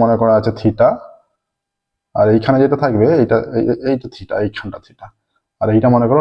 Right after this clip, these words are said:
নাইনটি মাইনাস থিটা। ঠিক আছে, পরস্পর পূরক কোণ যেহেতু, ঠিক আছে, এইরকম চিত্রটা। এইটা মনে করো সি নাম দাও, এখানটা ডি নাম দাও। ধরা যাক এ বি স্তম্ভ, ধরা যাক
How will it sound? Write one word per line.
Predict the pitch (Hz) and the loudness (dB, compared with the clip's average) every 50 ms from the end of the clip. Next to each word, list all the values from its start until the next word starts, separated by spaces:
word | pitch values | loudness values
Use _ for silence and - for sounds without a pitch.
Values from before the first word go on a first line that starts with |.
| 151 127 | 2 2
নাইনটি | 104 98 95 92 101 98 | 2 0 -2 -4 -2 -2
মাইনাস | 95 92 92 92 95 - - | -2 -2 -2 -4 -6 -8 -12
থিটা। | - - - - 92 - - _ _ _ | -16 -16 -14 -14 -16 -18 -20 _ _ _
ঠিক | - 147 156 | -2 0 0
আছে, | 139 113 104 104 - | 0 0 -2 -2 0
পরস্পর | 113 110 - 120 117 117 - | -2 0 0 0 -2 0 0
পূরক | 135 131 127 - | 0 0 0 2
কোণ | 135 131 123 | 2 2 4
যেহেতু, | 120 - 127 165 233 - - - _ _ _ _ _ _ _ _ _ _ _ _ _ _ _ _ _ _ _ _ - - - - - | 4 2 2 0 0 -2 -4 -12 _ _ _ _ _ _ _ _ _ _ _ _ _ _ _ _ _ _ _ _ -18 -18 -18 -8 -2
ঠিক | - 156 160 156 | 2 2 2 2
আছে, | - - - - - | 0 -4 -6 -4 -2
এইরকম | 120 - - 131 113 - | 0 2 2 0 0 -2
চিত্রটা। | 110 98 - - 90 92 90 87 - - - - - - - _ _ - 123 | -4 -6 -4 -4 -4 -4 -6 -10 -12 -18 -20 -20 -20 -20 -20 _ _ -6 -2
এইটা | 110 113 120 | 0 2 2
মনে | 120 120 117 | 2 2 2
করো | 127 123 127 - | 2 0 0 -2
সি | - - 127 135 | -2 0 2 4
নাম | 131 127 127 127 | 4 4 4 4
দাও, | 151 180 180 127 | 4 4 2 0
এখানটা | - - 110 107 123 165 185 123 104 | 0 -2 -2 -2 0 0 -2 -2 0
ডি | - 110 110 98 | 2 2 2 2
নাম | 90 87 87 85 - | 2 0 -2 -4 -6
দাও। | 90 90 - _ _ _ - - - _ _ _ - | -8 -10 -10 _ _ _ -20 -20 -20 _ _ _ 0
ধরা | 110 123 139 139 143 | 2 4 4 4 4
যাক | 147 143 - 123 | 2 2 2 2
এ | 120 123 | 2 2
বি | 135 131 | 2 0
স্তম্ভ, | - - 123 120 110 104 113 135 202 - - - - _ _ _ _ _ _ _ _ _ _ _ _ _ _ _ _ _ _ _ _ _ _ _ _ | 0 0 0 2 2 2 2 2 0 0 -4 -10 -20 _ _ _ _ _ _ _ _ _ _ _ _ _ _ _ _ _ _ _ _ _ _ _ _
ধরা | 104 101 123 131 123 104 101 | 0 2 4 4 4 4 4
যাক | 98 104 131 170 | 4 4 4 2